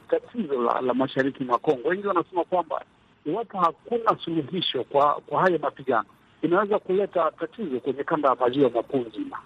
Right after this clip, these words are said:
kwa sababu mzozo wenyewe watu wanauona kama mdogo, lakini ni mzozo mkubwa kwa sababu kuna watu wengi ndani yake. Walikuwa wanasema kwamba kuna kuja kikosi kutoka nchi za Afrika Mashariki kikiongozwa na Kenya.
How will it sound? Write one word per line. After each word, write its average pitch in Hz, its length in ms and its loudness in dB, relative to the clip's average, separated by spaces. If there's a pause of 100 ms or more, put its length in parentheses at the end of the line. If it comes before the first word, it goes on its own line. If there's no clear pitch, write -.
(240)
kwa - 100 -20
sababu 220 360 2 (380)
mzozo 226 320 2
wenyewe 196 520 -2 (240)
watu 208 260 2
wanauona 180 720 2
kama - 300 -4
mdogo, 139 520 -2
lakini 156 260 2 (340)
ni 196 80 0 (120)
mzozo 208 280 2
mkubwa 196 440 -6
kwa 160 160 -2
sababu 196 360 0 (440)
kuna 202 160 2
watu 220 420 0
wengi 233 400 0
ndani 160 300 -2
yake. 175 160 -2 (520)
Walikuwa 214 340 4
wanasema 226 320 -2
kwamba 202 240 4
kuna 165 200 4
kuja 175 240 2
kikosi 156 360 0
kutoka 147 360 4
nchi 143 100 -6
za 135 140 6
Afrika 135 320 -4
Mashariki 120 500 -6
kikiongozwa 117 560 -4
na 107 100 4
Kenya. 107 240 0